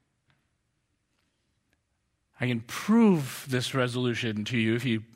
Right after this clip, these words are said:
Bear with me, and we look at just the first few verses of chapter eight. This is a whole nother sermon. We're not gonna get into it.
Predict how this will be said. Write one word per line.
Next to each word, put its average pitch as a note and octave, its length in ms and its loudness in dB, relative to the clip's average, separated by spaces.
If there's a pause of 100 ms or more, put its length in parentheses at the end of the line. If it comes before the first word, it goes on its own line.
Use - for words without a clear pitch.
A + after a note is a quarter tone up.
(160)
Bear C3+ 140 6
with B2+ 200 -2
me, A2 280 -2
and A2+ 120 0
we A#2 180 0
look C3+ 180 -2
at B2 160 4
just C3 200 -4
the A#2+ 80 -6
first C3 380 -6
few C3 220 -2
verses A#2+ 420 -2
of G#2+ 100 -12
chapter A2 360 -2
eight. G#2 200 -4
This C3 160 -4
is A#2+ 260 -8
a - 40 -12
whole B2 300 0
nother B2+ 260 0
sermon. A#2+ 480 0
We're A#2+ 140 0
not A#2+ 240 4
gonna C3 200 0
get A#2 200 -2
into A2+ 420 -2
it. G2 160 -8